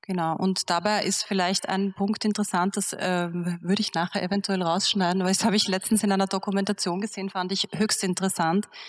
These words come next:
dass, ähm, da wurden so Influencer interviewt zum Thema, wie realistisch ist die Show, die die abliefern.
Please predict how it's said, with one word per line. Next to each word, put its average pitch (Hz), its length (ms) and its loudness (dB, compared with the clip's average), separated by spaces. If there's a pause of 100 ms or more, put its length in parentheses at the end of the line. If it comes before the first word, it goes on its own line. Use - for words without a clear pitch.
(320)
dass, 185 400 0
ähm, 175 640 0 (120)
da 190 120 -4
wurden 196 200 2
so 185 120 2
Influencer 190 760 2
interviewt 190 680 2
zum 196 260 2
Thema, 185 540 2
wie 196 140 2
realistisch 202 600 2
ist 190 220 0
die 202 80 4
Show, 190 280 2
die 208 160 2
die 196 160 0
abliefern. 190 600 0